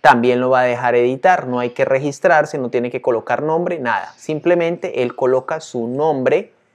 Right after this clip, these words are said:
en su marcador. Entonces él arrastra un marcador aquí a España y entonces también coloca España, sí, quiero ir a España. Y dice, Tini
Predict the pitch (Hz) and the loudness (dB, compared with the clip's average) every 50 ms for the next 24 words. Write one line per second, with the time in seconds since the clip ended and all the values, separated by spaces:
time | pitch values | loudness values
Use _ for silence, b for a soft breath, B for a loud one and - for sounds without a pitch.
0 | _ _ _ _ _ _ _ - 143 147 147 156 165 165 - - - 135 120 117 | _ _ _ _ _ _ _ 0 2 2 4 4 2 0 -6 -4 -2 -2 0 0
1 | 117 117 117 - 143 156 190 214 208 156 117 104 - 120 120 120 - 139 131 131 | -2 -2 -4 -2 -2 0 0 0 0 -2 -4 -4 -2 -2 -2 -2 -2 -2 0 0
2 | 131 135 139 143 139 139 139 - 147 147 147 151 151 151 151 - 160 147 147 147 | 0 2 2 2 2 2 0 -6 -6 -6 -4 -4 -4 -6 -4 -2 0 0 2 0
3 | 147 131 120 - - 117 117 - - - 151 139 131 131 139 165 214 - _ _ | 0 -4 -4 -6 -10 -12 -12 -6 0 2 2 2 2 0 -4 -8 -10 -12 _ _
4 | _ _ _ _ _ _ _ _ _ _ _ _ _ _ _ - - 127 113 107 | _ _ _ _ _ _ _ _ _ _ _ _ _ _ _ -6 -4 -2 -2 0
5 | - 117 113 110 - 139 131 - 123 110 113 113 113 110 - 131 135 131 120 - | -2 -4 -4 -2 -6 -8 -6 -4 -6 -4 -4 -4 -4 -2 0 4 4 4 2 2
6 | - 104 - - 110 - - - 135 131 135 143 151 143 131 - - 123 110 104 | -4 -10 -8 -10 -12 -14 -6 0 2 2 2 0 -4 -6 -8 -6 -6 -8 -8 -8
7 | - - 113 104 120 123 123 131 131 - - 147 135 123 131 160 190 208 _ _ | -6 -8 -6 -4 -2 -2 -2 -4 -6 0 2 2 2 2 0 -6 -8 -12 _ _
8 | _ _ _ _ b b b b b b b b - 135 131 131 139 156 156 - | _ _ _ _ b b b b b b b b -2 0 2 4 4 4 4 2
9 | - - - _ _ _ _ _ _ _ _ _ _ _ _ _ _ _ _ _ | -2 -16 -18 _ _ _ _ _ _ _ _ _ _ _ _ _ _ _ _ _
10 | _ _ _ _ _ _ _ _ _ _ b b b b b b b b b b | _ _ _ _ _ _ _ _ _ _ b b b b b b b b b b
11 | b b b _ _ - - 180 160 131 127 135 151 185 190 | b b b _ _ 4 6 6 6 4 4 2 0 -2 -4